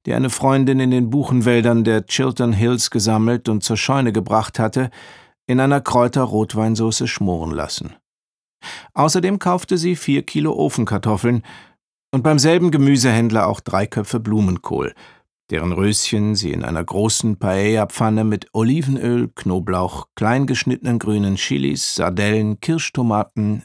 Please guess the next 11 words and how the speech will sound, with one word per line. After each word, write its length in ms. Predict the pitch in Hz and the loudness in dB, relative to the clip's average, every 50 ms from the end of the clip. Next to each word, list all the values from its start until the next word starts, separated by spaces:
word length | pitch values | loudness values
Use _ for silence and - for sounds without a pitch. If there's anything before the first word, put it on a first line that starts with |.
| _ _ | _ _
schwarzem 480 | - - - 123 139 147 - - 143 123 | -8 -4 -2 -2 0 -2 -2 -2 -4 -4
Pfeffer, 500 | - - 101 104 - - 107 104 - - | -4 -4 -4 -4 -4 -4 -4 -6 -6 -6
Thymian 520 | - - 170 160 143 131 117 107 104 101 | -4 -4 -2 -2 0 0 -2 -2 -2 -2
und 160 | 98 98 85 | -2 -2 -2
Semmelbröseln 840 | - 92 90 92 98 95 78 - 87 92 95 92 101 104 117 120 - | -2 -2 -2 -2 -2 -4 -4 -4 -4 -2 -2 -2 -2 -2 -4 -4 -6
köcheln 420 | - - 98 98 - - - - - | -8 -10 -10 -10 -10 -10 -12 -12 -12
ließ. 420 | - - - - - - - - _ _ _ _ _ _ _ _ _ _ _ _ _ _ _ _ _ _ _ _ _ | -10 -10 -10 -8 -8 -10 -10 -12 _ _ _ _ _ _ _ _ _ _ _ _ _ _ _ _ _ _ _ _ _
Das 320 | - - 90 - - - - | -12 -10 -6 -6 -6 -6 -6
waren 220 | 98 95 92 95 | -6 -6 -6 -6
noch 160 | 101 - - | -6 -8 -8
Zeiten. 560 | - - - - - - - _ - - 113 | -10 -10 -8 -8 -8 -10 -12 _ -18 -18 -18